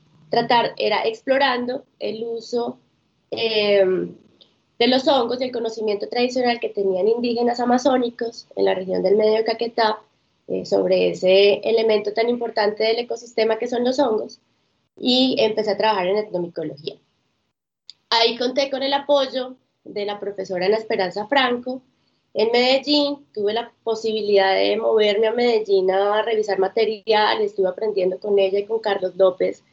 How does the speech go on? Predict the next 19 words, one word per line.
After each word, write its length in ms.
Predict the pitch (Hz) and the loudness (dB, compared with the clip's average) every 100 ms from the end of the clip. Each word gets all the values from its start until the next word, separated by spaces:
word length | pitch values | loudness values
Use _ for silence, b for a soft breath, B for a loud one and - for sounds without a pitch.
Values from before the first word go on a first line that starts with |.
| _ _ - | _ _ -6
que 80 | 208 | 2
también 360 | 214 214 196 | 4 6 4
es 100 | 202 | 4
una 160 | 220 214 | 0 -2
persona 300 | 220 208 202 | -4 -2 0
muy 240 | 220 226 | 2 2
importante, 600 | 220 233 - 196 190 202 | 0 -2 -2 -2 0 0
ha 160 | 190 190 | 0 0
sido 160 | 208 | 0
una 140 | 214 214 | 0 0
persona 280 | 220 208 190 | -2 -2 -2
muy 160 | 208 | -2
importante 440 | 220 226 214 196 - | -2 -2 0 -2 0
también 260 | 214 190 | 2 4
en 60 | 190 | 4
mi 80 | 214 | 4
proceso 400 | 214 202 190 208 | 2 -2 0 0
de 100 | 214 | -2
formación. 720 | 233 226 233 262 254 233 | 0 0 0 2 4 2